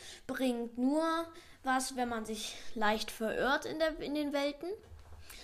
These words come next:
weil dann spawnt man halt mit einer Karte in der Hand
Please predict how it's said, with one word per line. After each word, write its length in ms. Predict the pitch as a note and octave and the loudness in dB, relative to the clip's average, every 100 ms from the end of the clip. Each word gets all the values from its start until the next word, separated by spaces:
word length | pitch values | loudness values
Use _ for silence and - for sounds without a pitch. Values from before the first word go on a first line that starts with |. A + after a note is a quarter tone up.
| - A#3+ | -8 0
weil 160 | B3 | 2
dann 280 | B3+ C#4+ D4+ | 2 0 -2
spawnt 460 | - - A#3+ B3+ B3 | -4 0 4 4 4
man 300 | A#3 A3 G#3+ | 0 -2 -2
halt 280 | A3 G#3+ | -4 -4
mit 140 | A#3 - | -6 -4
einer 240 | G#3+ G#3+ | -4 -4
Karte 400 | G#3+ A3 A#3+ A3+ | -2 0 0 -2
in 120 | G3+ | -4
der 180 | G3+ G3+ | -2 0
Hand 340 | G#3+ A#3+ A#3+ | 0 -2 -6